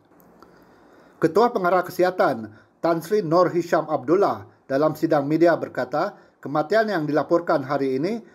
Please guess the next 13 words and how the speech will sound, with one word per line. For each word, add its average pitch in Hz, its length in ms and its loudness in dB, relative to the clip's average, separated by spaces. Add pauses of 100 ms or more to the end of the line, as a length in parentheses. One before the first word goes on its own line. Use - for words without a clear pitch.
(220)
masing-masing 160 640 0
dua 190 240 2
kes 180 240 0
di 147 160 -6
Tawau 156 480 -2 (240)
dan 135 160 0
satu 190 320 -2
kes 170 320 0
di 147 160 0
Lahadatu, 139 720 0 (160)
Sandakan 147 800 -2 (160)
dan 165 240 0
Semporna. 127 720 -4